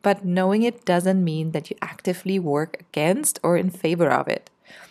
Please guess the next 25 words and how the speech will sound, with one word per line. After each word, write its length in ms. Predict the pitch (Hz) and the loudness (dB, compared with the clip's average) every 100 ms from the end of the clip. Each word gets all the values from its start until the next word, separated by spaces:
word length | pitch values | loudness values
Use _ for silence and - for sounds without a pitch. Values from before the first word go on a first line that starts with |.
| _ | _
I 120 | 185 214 | 2 4
will 200 | 302 262 | 4 4
walk 360 | 180 165 - | 4 4 2
you 80 | 202 | -4
through 220 | 202 196 196 | -2 -4 -4
some 180 | 185 175 | -4 -4
of 200 | 175 170 | -4 -6
the 60 | 160 | -4
most 580 | 170 175 185 202 220 - | 0 2 2 0 -2 -4
common 300 | 180 170 170 | -4 -2 0
beliefs 520 | 160 160 196 - - - - - | -2 -2 -2 -4 -10 -16 -20 -6
that 180 | - 185 | 2 2
might 300 | 170 170 175 | 2 0 0
be 80 | 220 | -4
holding 360 | 180 156 175 180 | -2 -2 0 -2
you 100 | 190 | -2
back 360 | - - 269 | -2 -2 -4
from 320 | - 180 180 | -6 -2 -2
being 220 | 175 175 175 | 0 0 2
your 120 | 170 | 0
most 360 | 165 165 175 | 0 -2 -2
efficient, 680 | 185 - 233 226 233 226 226 | -6 -2 -2 0 0 0 0
brilliant 580 | 180 185 185 185 190 185 | 2 2 4 2 0 0
you 380 | 180 202 294 - - - - _ - | 0 0 0 -4 -14 -20 -20 _ 0
and 340 | 196 196 185 | 4 4 2